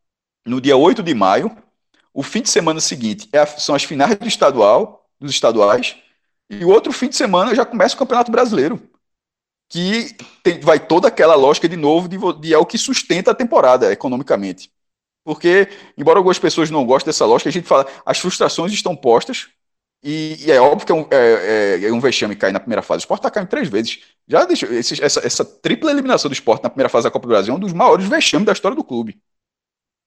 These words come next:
E, e todos pela mesma gestão, que ainda, que, que aumenta o vexame, que é uma gestão de dois anos que conseguiu ser eliminada três vezes na Copa do Brasil. Pra você ver como tem algo errado.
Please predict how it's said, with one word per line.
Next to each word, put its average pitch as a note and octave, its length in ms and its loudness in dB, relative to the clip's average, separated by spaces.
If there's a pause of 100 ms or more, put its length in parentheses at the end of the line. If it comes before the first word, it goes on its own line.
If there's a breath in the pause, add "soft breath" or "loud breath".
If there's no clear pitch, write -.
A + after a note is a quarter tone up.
(100)
E, F3+ 160 -12 (140)
e F3 100 -8
todos - 240 4
pela A3 200 4
mesma C#4 240 2
gestão, F#3+ 420 0 (240 loud breath)
que - 80 -8
ainda, A3+ 140 0
que, G3+ 320 -10
que - 200 -6
aumenta A3 300 2
o C4+ 40 -2
vexame, D#3+ 340 2
que - 100 -4
é - 20 2
uma G3 80 4
gestão F#3+ 280 0
de D#3+ 60 -10
dois G3 300 2
anos F#3 120 -2
que A#3 80 -12
conseguiu G3 320 -4
ser - 100 -8
eliminada F3 260 -2
três A3 360 2
vezes D3 240 -2
na C3+ 160 -4
Copa C3+ 200 -6
do B2+ 60 -6
Brasil. F#2+ 340 -2 (220)
Pra B2 100 -2
você C#3 120 -2
ver D#3 100 0
como A3 140 -4
tem - 100 2
algo E4 140 2
errado. G2 280 2